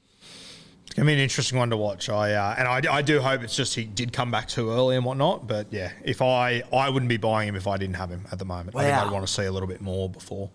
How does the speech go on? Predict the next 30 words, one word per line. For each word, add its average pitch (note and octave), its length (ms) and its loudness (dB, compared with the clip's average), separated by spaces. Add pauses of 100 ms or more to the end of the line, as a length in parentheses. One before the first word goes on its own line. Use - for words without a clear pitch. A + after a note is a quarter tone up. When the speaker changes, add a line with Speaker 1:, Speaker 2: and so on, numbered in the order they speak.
(160)
Speaker 1:
I G2+ 100 -4
would G2 120 -4
get G2+ 140 -8
on. G#2 140 -4 (180)
Speaker 2:
Okay. A2 260 0 (280)
Uh, F3 120 6 (300)
he's F3+ 160 2
got F#3+ 140 6
a F3+ 40 2
break D#3 280 2
even C#3+ 100 2
of C3 60 0
sixty-six, - 680 -2 (480)
so - 160 2
you D3+ 140 4
don't D#3 180 4
have C#3+ 180 0
to - 60 -6
go G2+ 140 2
this F#2 180 0
week D2 260 -4
by G#2 200 2
any G2 180 -2
means. C2 420 -6 (200)
The B2+ 80 -6
game D3 240 2
against C#3 180 0
the A#2+ 80 4
Roosters B2 380 4
that G#2+ 240 2